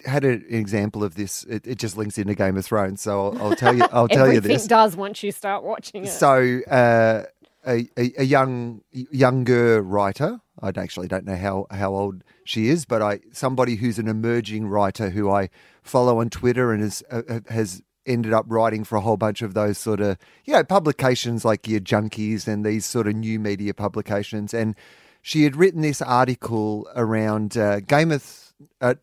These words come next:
Speaker 1: around, oh, hang on now. It was around Arya Stark and Game of Thrones and an event that had happened that was quite significant in this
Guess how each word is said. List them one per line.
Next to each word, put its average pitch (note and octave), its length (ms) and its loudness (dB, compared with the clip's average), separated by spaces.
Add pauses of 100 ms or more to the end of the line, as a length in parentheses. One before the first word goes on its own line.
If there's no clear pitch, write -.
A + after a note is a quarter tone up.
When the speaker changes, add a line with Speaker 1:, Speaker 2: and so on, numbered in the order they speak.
(100)
Speaker 1:
around, B2+ 420 0 (560)
oh, C3 100 -8
hang G2 280 -8
on E2+ 260 -8
now. F#2+ 200 -6 (320)
It C#3 60 -4
was C3 120 2
around C3+ 360 4 (360)
Arya D#3 320 4
Stark - 800 -2 (320)
and A2+ 180 -4
Game A2+ 280 2
of C3 80 0
Thrones G#2+ 640 -2
and A#2+ 160 -4
an A2 100 -2
event A2 360 -2
that A2+ 100 -2
had A2 140 -2
happened G#2 400 -2
that G#2 80 -2
was A2+ 120 -6
quite A2+ 300 -2
significant G#2 640 -4
in G#2 220 -8
this G2 260 -6